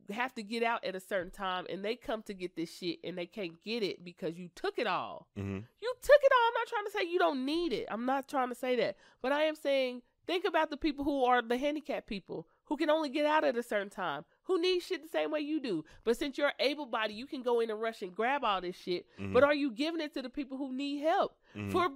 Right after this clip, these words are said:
Speaker 1: for the people who did, shout out to you. Shout out to you who took care of your neighborhood, your, your whatever, t-, knew who people couldn't get it, great. But I'm saying for the people who didn't, like, what were you thinking about? Like,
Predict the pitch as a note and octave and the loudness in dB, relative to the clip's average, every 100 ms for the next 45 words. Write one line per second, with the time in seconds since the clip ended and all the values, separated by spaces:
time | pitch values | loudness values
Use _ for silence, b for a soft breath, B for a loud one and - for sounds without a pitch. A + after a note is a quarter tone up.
0 | C4+ E4+ E4 E4+ G#4 G#4 F#4 E4 F4 F#4 | -4 -2 0 2 2 4 2 2 4 2
1 | E4 - E4+ D#4+ D#4+ D#4 D4 C#4+ D4+ F#3 | 0 -2 -2 2 0 -2 -4 -2 -4 -4
2 | - B3+ C4+ C4+ B3 A#3 A#3 G3+ C#4 - | -4 -4 -4 -6 -6 -6 -8 -8 -8 -4
3 | C4 B3 A#3 A3+ B3 A#3 B3+ C4 B3 G#3 | -2 -2 -4 -2 -2 0 -2 -2 -2 -2
4 | G#3 G3 G#3 G3+ A3+ A3 A3 A3 F#3+ F#3 | -2 0 0 2 4 2 0 -8 -14 -8
5 | A3+ B3 B3+ A#3 B3 G#3+ A3+ G#3+ B3 G#3+ | -6 -4 -6 -6 -8 -8 -10 -6 -4 -4
6 | G#3 A#3+ A3+ F3+ F#3+ B3+ B3 - b b | -4 -4 -4 -4 0 2 2 -2 b b
7 | - A#3 C4 C#4 C4 A#3+ A3 G#3+ D4 C#4 | -6 -4 -2 -2 -2 -2 -4 -2 -4 -2
8 | B3 G#3+ A#3+ G#3 G3 b b b C4 B4+ | -4 -2 0 2 0 b b b 8 10
9 | C#5 G4+ C#4 A3 C#4 D4 C#4+ G3 E3+ G2+ | 10 6 2 -2 -2 0 -2 -4 -4 -6
10 | - F3+ F3+ F3+ | -4 -2 -2 -4